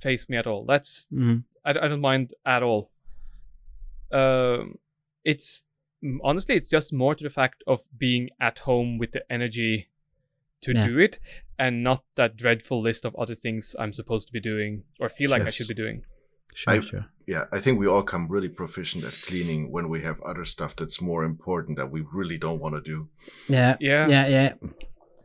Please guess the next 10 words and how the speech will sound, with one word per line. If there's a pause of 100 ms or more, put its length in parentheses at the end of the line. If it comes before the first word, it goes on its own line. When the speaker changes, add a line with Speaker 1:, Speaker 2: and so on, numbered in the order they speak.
(340)
Speaker 1:
But,
like, (100)
uh, (760)
that,
like,
a
simple
example
is,
like,